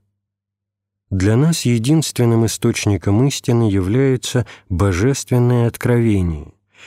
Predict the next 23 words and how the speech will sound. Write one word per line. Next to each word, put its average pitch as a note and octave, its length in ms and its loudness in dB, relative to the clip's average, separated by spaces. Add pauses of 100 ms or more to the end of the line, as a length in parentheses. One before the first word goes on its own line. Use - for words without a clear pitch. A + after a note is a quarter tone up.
(180)
и A2 120 2
все A2+ 240 0
многообразие G2+ 1120 0
религиозных, G2 1000 0
философских, G2+ 1160 -2
научных F#2+ 640 0
и G#2 60 0
культурных F#2+ 640 -2
феноменов B2 680 0 (300)
выверяется A2+ 960 0
одним A2 640 2
простым A2+ 640 0
критерием: F#2 720 -2 (640)
не A2 180 4
вступают A2 720 -2
ли G#2 140 2
они G2 320 0
в - 120 -12
противоречие F#2+ 1080 -2 (320)
с - 140 -14
Писанием A#2+ 880 0
и G#2 60 0
преданием? F#2 760 -2